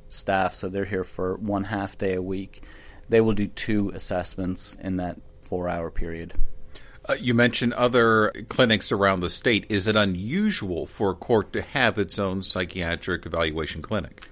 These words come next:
Speaker 1: Yeah, we're the only one that's fully housed within our court, uh, which offers a, a tremendous benefit for us because, you know, we have access to our judges and bailiffs and other court personnel that other centers struggle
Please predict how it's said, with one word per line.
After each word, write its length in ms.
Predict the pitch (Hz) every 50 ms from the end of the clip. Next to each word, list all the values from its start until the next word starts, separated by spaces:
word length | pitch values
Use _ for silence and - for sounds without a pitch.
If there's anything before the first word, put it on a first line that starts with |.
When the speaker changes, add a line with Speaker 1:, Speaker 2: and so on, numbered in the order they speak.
| - -
Speaker 1:
Yeah, 200 | 117 120 117 113
we're 180 | 117 127 139
the 160 | 135 135 131
only 360 | 127 123 123 127 127 127 127 123
one 340 | 117 113 110 107 107 107
that's 220 | 104 104 101 - -
fully 380 | - - - 110 104 104 104
housed 520 | 101 101 101 101 101 101 101 95 - - -
within 280 | 95 98 - - 95 95
our 140 | 90 87 -
court, 480 | - - - 104 101 92 85 - - - - - - - - - - -
uh, 120 | - 95 92
which 220 | 90 117 123 -
offers 360 | 147 151 143 - 139 120 110
a, 120 | 113 104 104 -
a 80 | - 113
tremendous 460 | - - 113 110 110 110 104 98 -
benefit 440 | - - 107 107 107 101 - 104 90
for 220 | - - 120 123
us 160 | 123 117 110 -
because, 580 | - 110 104 - 101 101 101 98 98 - - - - - - - - - - -
you 40 |
know, 80 | 113 110
we 180 | 107 113 117 117
have 540 | 117 120 120 120 117 113 110 107 - - -
access 480 | - 107 110 107 - - 107 104 - -
to 160 | - - 101
our 340 | 101 98 98 98 95 90 - - - - - -
judges 720 | - 107 101 101 98 98 104 104 101 98 98 95 - 98
and 200 | 92 92 95 90
bailiffs 560 | - 101 98 98 98 95 95 98 98 - -
and 160 | 98 92 -
other 200 | - 104 98 98
court 320 | - - - 110 110 - -
personnel 720 | - 107 104 - - - 120 123 120 107 104 101 95 - - - - - - - -
that 160 | - 101 98 -
other 280 | 123 131 131 135 123
centers 720 | 104 - - 104 98 98 95 98 98 95 - - - - - -
struggle 520 | - - - 113 104 104 95 98 92 95